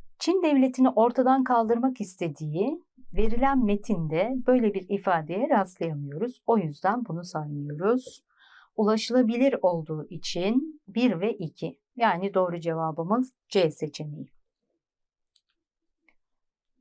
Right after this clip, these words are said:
Soru yirmi yediye bakalım.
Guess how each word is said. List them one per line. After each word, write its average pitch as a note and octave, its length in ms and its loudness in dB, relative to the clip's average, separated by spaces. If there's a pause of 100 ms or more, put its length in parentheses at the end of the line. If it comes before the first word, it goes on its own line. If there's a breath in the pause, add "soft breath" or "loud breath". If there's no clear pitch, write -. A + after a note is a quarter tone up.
(800)
Soru D#4 240 2
yirmi D4+ 280 4
yediye D4 320 4
bakalım. A3 640 0